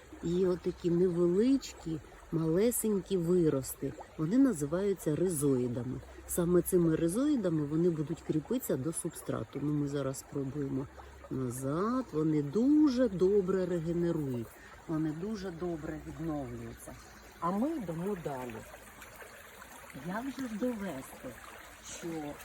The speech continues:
мохи — це є спорові рослини? Ми знаємо, що рослини можуть фотосинтезувати. А бачите, який зелений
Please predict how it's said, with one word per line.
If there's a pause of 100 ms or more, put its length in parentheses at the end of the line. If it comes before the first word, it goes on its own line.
мохи — (420)
це
є
спорові
рослини? (2500)
Ми
знаємо, (640)
що (180)
рослини (280)
можуть (220)
фотосинтезувати. (540)
А
бачите,
який
зелений